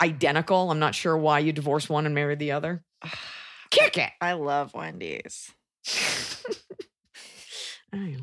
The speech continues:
Speaker 1: love. Quick, Frosty, what flavor is it? Chocolate or vanilla?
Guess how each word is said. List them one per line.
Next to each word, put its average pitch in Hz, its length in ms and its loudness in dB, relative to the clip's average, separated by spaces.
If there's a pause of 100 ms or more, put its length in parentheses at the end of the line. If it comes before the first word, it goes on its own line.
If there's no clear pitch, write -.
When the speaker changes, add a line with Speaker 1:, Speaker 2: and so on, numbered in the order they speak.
Speaker 1:
love. 143 320 -4 (320)
Quick, - 200 6
Frosty, 180 420 6
what 151 140 2
flavor 135 220 2
is 127 60 -2
it? - 100 -8
Chocolate - 320 -4
or 180 60 0
vanilla? 156 360 -4